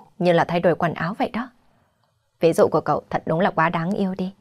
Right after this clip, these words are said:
Tần Tường không có oán giận như vậy,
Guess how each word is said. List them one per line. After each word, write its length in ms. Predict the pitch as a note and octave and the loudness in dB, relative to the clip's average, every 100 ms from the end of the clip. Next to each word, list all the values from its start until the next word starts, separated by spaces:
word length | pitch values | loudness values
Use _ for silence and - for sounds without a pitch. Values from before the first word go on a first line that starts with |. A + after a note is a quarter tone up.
| _ _ _ _ _ _ _ _ _ | _ _ _ _ _ _ _ _ _
Tần 180 | A#3+ G#3+ | 4 4
Tường 280 | A3+ G#3 G#3 | 4 2 0
không 180 | C#4 C#4 | -4 -4
có 160 | A3+ | -4
oán 220 | - G3+ D4 | -2 -4 -4
giận 140 | C#4 | -4
như 160 | A#3 C4+ | -4 -4
vậy, 260 | C4 F3 | -4 -6